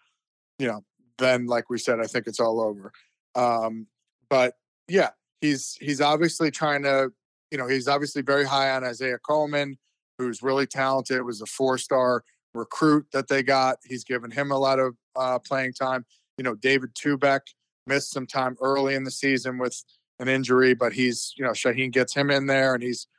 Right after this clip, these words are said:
he's shown some stretches. Um, you know, Elijah Hutchins Everett, Everett's a guy who's got a few years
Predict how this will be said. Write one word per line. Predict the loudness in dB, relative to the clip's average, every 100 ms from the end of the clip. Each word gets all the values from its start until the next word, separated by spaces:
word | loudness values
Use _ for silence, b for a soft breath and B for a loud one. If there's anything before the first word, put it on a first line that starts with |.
| _ _ -4
he's | -2
shown | 0 0 0
some | -4 -6
stretches. | 2 2 2 2 2 2 -4 _ _ _ -4
Um, | 0 0 -2
you | -2
know, | -2 -2 0
Elijah | 2 2 2 2
Hutchins | 0 -2 -4 0
Everett, | 0 2 -2 -2 -8 -6
Everett's | -2 0 0 0 -2
a |
guy | -2 0
who's | 0
got | -2
a | -4
few | -6 -2
years | 0 0 0 -4